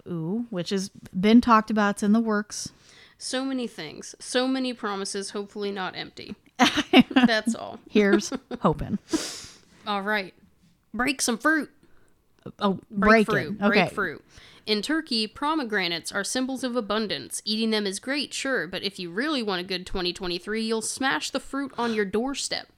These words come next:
Speaker 2: The
Speaker 1: Mm.
Speaker 2: more pieces these are fa-, what? The more pieces there are and the farther they spread, the more prosperous you'll be.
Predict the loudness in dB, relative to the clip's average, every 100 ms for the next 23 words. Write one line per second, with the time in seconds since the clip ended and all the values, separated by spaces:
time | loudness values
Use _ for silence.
0 | _ -20 0 2 2 0 2 4 4 2
1 | -2 -6 -6 -6 -6 -4 -4 -4 -8 -6
2 | -8 -4 -2 -2 -6 -16 -14 -14 -10 -6
3 | -6 -6 -14 -20 -14 -4 -2 0 -2 -2
4 | -4 -4 -2 0 -2 0 -2 0 -2 -4
5 | -4 -6 -4 -4 -4 -4 -4 -6 -4 -2
6 | -2 -2 -2 -2 -4 -4 -4 -4 -6 -6
7 | -6 -6 -6 -8 -8